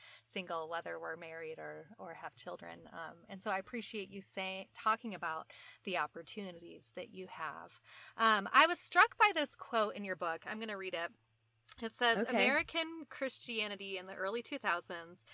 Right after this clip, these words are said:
Speaker 1: was so busy trying to get us not to have sex that it forgot to teach us about healthy dating. Leaders were so
Speaker 2: Mm-hmm.
Speaker 1: focused on a laundry list of sexual don'ts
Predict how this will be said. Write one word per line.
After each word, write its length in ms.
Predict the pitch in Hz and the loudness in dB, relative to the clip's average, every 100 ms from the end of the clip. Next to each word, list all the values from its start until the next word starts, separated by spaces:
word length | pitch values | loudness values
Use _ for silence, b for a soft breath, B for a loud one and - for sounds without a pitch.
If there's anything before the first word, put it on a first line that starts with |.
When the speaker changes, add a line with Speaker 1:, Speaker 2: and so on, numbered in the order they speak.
| B - | B -8
Speaker 1:
was 120 | 196 | -6
so 280 | - 320 415 | 4 4 6
busy 420 | 320 294 247 220 | 2 0 -2 -4
trying 280 | - 247 269 | 2 4 4
to 40 | |
get 160 | 277 240 | 2 2
us 220 | 226 - | 2 -2
not 320 | 190 226 349 | 4 6 6
to 120 | - 226 | 4 0
have 240 | 196 185 | 2 0
sex 480 | - 170 170 - - B B | -2 -2 -4 -6 -12 B B
that 100 | 233 | -2
it 100 | 233 | -2
forgot 380 | - 247 269 330 | 0 6 8 8
to 80 | - | 4
teach 300 | - 285 262 | -6 -6 -2
us 240 | 262 240 - | 2 2 0
about 320 | 220 208 190 | -2 2 2
healthy 460 | - - 180 - 180 | 0 0 0 -2 -12
dating. 720 | 156 156 156 147 139 139 190 - B B B | -8 -8 -8 -10 -10 -10 -12 -14 B B B
Leaders 340 | 247 285 294 | 0 2 2
were 100 | 254 240 | 0 -2
so 340 | 165 233 269 | 4 4 6
Speaker 2:
Mm-hmm. 100 | 294 | 6
Speaker 1:
focused 440 | 294 277 285 269 226 | 6 6 2 0 -2
on 100 | 202 | -2
a 80 | |
laundry 440 | 170 165 180 247 285 | 2 4 4 4 -2
list 300 | 254 220 - | -2 -4 -4
of 120 | 180 | -8
sexual 480 | - 151 - 214 247 | -6 -8 -8 -6 -4
don'ts 560 | 240 233 196 175 - | 2 4 4 -2 -8